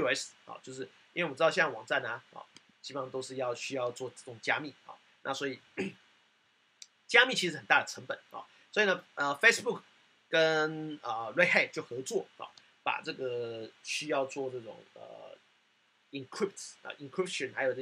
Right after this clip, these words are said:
些，这些必要的 transport，从 user space 搬到 kernel space 去做。那这样去做的话呢，其实，呃，不只可以提升效能，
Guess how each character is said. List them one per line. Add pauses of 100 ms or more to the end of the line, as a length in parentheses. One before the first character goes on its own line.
些，
这
些
必
要
的
transport， (420)
从
user
space
搬
到
kernel
space
去
做。 (580)
那
这
样
去
做
的
话
呢，
其
实，
呃，
不
只
可
以
提
升
效
能，